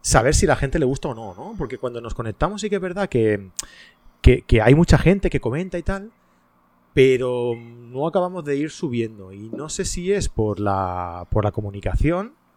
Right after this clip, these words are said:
que no llegamos a comunicar bien a la gente, que el día que es, cuándo salimos, tal, o, o, o por qué, ¿sabes? No sé. Y, y yo creo que es lo que más cuesta. Luego el, el audio, como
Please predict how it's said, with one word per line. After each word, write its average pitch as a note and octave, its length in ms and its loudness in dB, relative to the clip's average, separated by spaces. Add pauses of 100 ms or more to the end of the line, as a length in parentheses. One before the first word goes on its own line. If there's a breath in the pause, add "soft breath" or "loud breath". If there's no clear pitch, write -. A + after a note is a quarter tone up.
(180)
que G2+ 100 -2
no A#2+ 220 -2
llegamos B2 420 -4
a G#2 60 -6
comunicar G2 600 -4 (240)
bien A2+ 260 -2
a A#2 60 -2
la A2 100 0
gente, D3 360 -4
que F2+ 440 -12 (200)
el G2+ 160 -10
día A2+ 220 2
que C#3+ 680 0
es, C#3 120 -8
cuándo A2 240 -10
salimos, C3+ 540 -4
tal, D3 200 -2 (760 soft breath)
o, A2+ 720 -4 (400)
o, - 160 -12
o A2+ 200 -8
por A#2 200 -6
qué, A#2+ 180 0
¿sabes? D3+ 340 -6
No A2+ 320 -12
sé. F#2+ 180 -2 (200)
Y, C3+ 760 -6
y C#3 260 -12
yo C#3+ 120 -4
creo F#3 120 -4
que F3+ 80 -2
es D#3 120 -2
lo F3+ 120 -6
que E3 80 -10
más D#3+ 160 -6
cuesta. A#2+ 300 -4
Luego D#3 240 -6
el, F#3 220 -12
el D#3 100 -6
audio, E3+ 260 -6
como G#2 360 -16